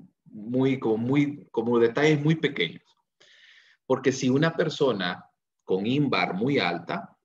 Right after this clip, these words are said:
me va a dar a entender de que es muy probable que la persona haya contestado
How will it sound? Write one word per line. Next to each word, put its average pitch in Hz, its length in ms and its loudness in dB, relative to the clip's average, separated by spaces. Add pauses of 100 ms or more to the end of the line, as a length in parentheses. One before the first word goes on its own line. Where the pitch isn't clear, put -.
(120)
me 101 240 -2
va 101 200 2
a 120 100 -2
dar 123 100 -2
a 131 40 -2
entender 127 640 0
de 101 200 -4
que 92 120 -8
es 82 60 -14
muy 117 180 -6
probable 120 420 0
que 120 80 -6
la 98 140 -4
persona 104 340 -8
haya 104 160 -6
contestado 98 880 -6